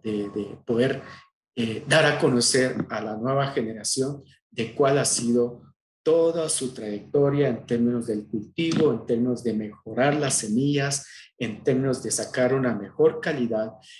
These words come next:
Y por supuesto, tal vez ustedes también se van a co-, van a, me van, van a preguntar, "Bueno, ¿el cambio climático también tiene efectos sobre esto?".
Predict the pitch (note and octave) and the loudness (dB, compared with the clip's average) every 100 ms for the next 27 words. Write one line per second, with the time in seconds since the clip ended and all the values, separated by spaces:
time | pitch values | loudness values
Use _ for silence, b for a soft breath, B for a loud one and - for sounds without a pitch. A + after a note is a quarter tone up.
0 | B - E3+ F3 D3 D3+ C#3 D3 - - | B -6 0 2 2 2 4 4 4 -2
1 | G2+ G#2 G2 A#2+ - - - A#2+ A#2+ A#2 | -8 -8 -2 0 0 -2 2 2 2 0
2 | A#2+ A#2+ A2+ A2 A2+ A2 - G#2+ - - | 0 0 -2 -2 -2 -4 -10 -18 -16 -8
3 | A2 A#2 A#2+ A#2 - A#2 G2+ A2+ A#2+ A#2+ | -4 0 0 -2 -6 -6 -2 0 0 -2
4 | B2 C3 - D3 B2 A#2 A#2+ A#2 B B | -2 -2 0 0 0 -2 -4 -6 B B
5 | - C3 A#2 - - - G#2+ - D#3+ E3+ | -4 -2 -2 -6 -14 -10 -8 -4 -2 -2
6 | E3+ C3 A2 A#2+ D3 G#3 D#3+ - G#2 A2+ | -4 -4 -4 -4 -6 -2 -2 -2 -6 -2
7 | E3 F3 C3 A#2+ A#2 - G3+ - - - | -2 -2 -2 0 -2 -2 -4 -6 -8 -10
8 | - - | -18 -20